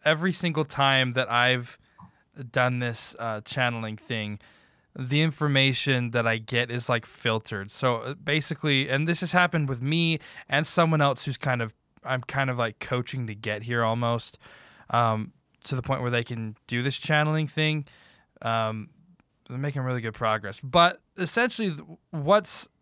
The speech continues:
happening or what has been explained to me v-, through myself and through him is that it's like the information that we get th-, from our teams or the guides or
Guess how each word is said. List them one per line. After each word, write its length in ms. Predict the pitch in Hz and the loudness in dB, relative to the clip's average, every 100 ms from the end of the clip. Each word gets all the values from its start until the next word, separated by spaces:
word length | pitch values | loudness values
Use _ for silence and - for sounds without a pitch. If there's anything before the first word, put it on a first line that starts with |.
| - | -10
happening 580 | 127 139 135 151 147 131 | 2 2 4 2 0 2
or 100 | 123 | 0
what 240 | 127 143 | 4 2
has 180 | 135 123 | 2 -4
been 300 | 113 135 123 | 0 0 0
explained 640 | 117 - - - 139 139 135 | -4 -6 -8 -2 0 0 -2
to 80 | |
me 340 | 127 127 123 120 | -4 -2 -2 -4
v-, 300 | 110 127 135 | -4 -4 -4
through 320 | - 180 180 | -2 0 2
myself 580 | 160 139 - 151 143 - - - - - - | 4 2 4 4 4 2 -12 -20 -20 -12 2
and 240 | 208 247 | 4 4
through 180 | - 170 | 2 2
him 360 | 139 131 123 127 - - - | 4 2 2 -2 -12 -20 -2
is 220 | 160 143 | 0 2
that 240 | 143 143 - _ _ | 4 2 0 _ _
it's 220 | 160 - | -4 0
like 320 | 180 156 143 - _ - | 4 4 4 -8 _ -6
the 160 | 156 | -2
information 640 | 185 190 190 175 170 170 151 | 0 0 2 4 4 4 2
that 120 | 151 | 0
we 140 | 143 | -2
get 360 | 127 - 143 - | -2 2 2 2
th-, 420 | - - - - | -8 -10 -10 -12
from 440 | - - 156 151 147 | -12 2 6 6 6
our 200 | 123 123 | 2 2
teams 440 | - 226 220 165 | 0 0 2 2
or 100 | 143 | 0
the 120 | 127 | -2
guides 420 | 120 147 143 131 | 2 4 4 2
or 420 | 135 120 117 113 | 2 2 0 -2